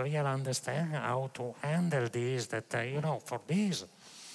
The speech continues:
you can easily achieve four, five order of magnitude improvement in terms of efficiency, and even more. It depends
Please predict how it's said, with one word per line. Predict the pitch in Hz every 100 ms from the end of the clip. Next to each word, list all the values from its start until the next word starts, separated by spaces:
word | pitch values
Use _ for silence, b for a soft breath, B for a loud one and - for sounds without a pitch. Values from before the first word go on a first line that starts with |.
| B B 123
you | 127
can | - 135
easily | 131 147 127 123
achieve | 120 - 147 143
four, | - 147 185 185
five | - 123 127 113
order | 123 123 131
of | 123 120
magnitude | 113 131 175 175 151 - 131 B B B B 156
improvement | 165 139 127 156 165 147 139
in | 123
terms | 117 120 110 117
of | 135
efficiency, | 135 185 175 135 113 - 113 110
and | 117 110 113
even | 127 117 113
more. | 143 170 117
It | 101
depends | 113 123 135 139